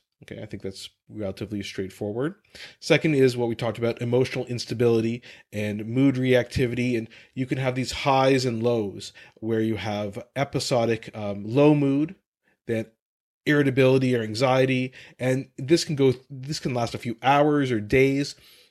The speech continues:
It's not bipolar disorder. Bipolar disorder, people always call someone bipolar in quotation marks uh, when they say someone's mood is very labile, but bipolar disorder, you go through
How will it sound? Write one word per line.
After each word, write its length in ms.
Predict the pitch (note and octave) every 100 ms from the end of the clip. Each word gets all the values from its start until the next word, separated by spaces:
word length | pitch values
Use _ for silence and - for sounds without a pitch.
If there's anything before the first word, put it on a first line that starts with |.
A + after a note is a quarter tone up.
| _
It's 140 | A#2 C3+
not 420 | C3+ D3 D#3 C3
bipolar 580 | B2 B2 - C3+ C3+ C#3
disorder. 560 | C#3 - C3 C#3 D#3+ -
Bipolar 460 | B2+ B2 - E3 F#3
disorder, 320 | D#3+ D3+ C3+
people 300 | - D3+ C#3
always 420 | B2+ C3 B2 - - _ -
call 200 | A#2+ A#2
someone 280 | A2+ G#2+
bipolar 760 | G#2 A2 G#2 - A2+ G#2+ A2 G#2
in 120 | G#2
quotation 500 | - G2+ G#2+ G2+ A2
marks 340 | A2 G#2 - - - - - _
uh, 220 | A#2+ A2+
when 160 | A2+ A2+
they 100 | A2+
say 200 | - A#2+
someone's 360 | C3 A#2 A2
mood 360 | A#2 A#2+ B2+ A#2+
is 100 | A2
very 240 | A2+ A2+
labile, 560 | G#2 G#2+ A#2 C#3 D3+ G3+ - - -
but 200 | B2 - _ B2
bipolar 600 | C3+ D3 - E3 D#3+ D3+
disorder, 340 | C#3 C#3+ B2+
you 120 | B2
go 200 | A#2+ B2
through 280 | B2 A#2 A#2+